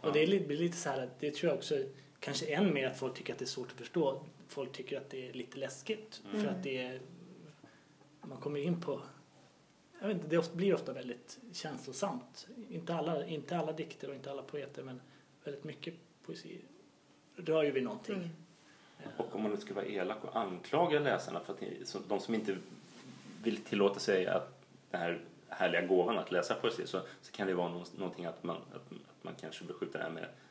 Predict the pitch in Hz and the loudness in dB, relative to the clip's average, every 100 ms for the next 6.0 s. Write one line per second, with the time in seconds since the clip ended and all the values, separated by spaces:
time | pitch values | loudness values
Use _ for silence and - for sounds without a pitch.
0 | - - - 90 90 87 87 87 85 85 | -20 -8 4 4 4 2 2 2 0 0
1 | 80 - 85 80 - 98 101 - 87 87 | 0 0 0 -2 0 -4 -2 -2 0 0
2 | 87 - - - - 170 160 160 92 85 | -2 -6 -16 -14 -2 0 0 -2 -2 -2
3 | 80 76 - - - 170 156 92 80 - | -4 -6 -10 -12 -2 -2 2 0 0 -4
4 | 95 - 92 104 - 87 - - - - | -8 0 0 0 -2 -6 -6 -12 -20 -20
5 | - - _ _ - - 139 - 143 - | -20 -20 _ _ -14 4 4 4 0 -6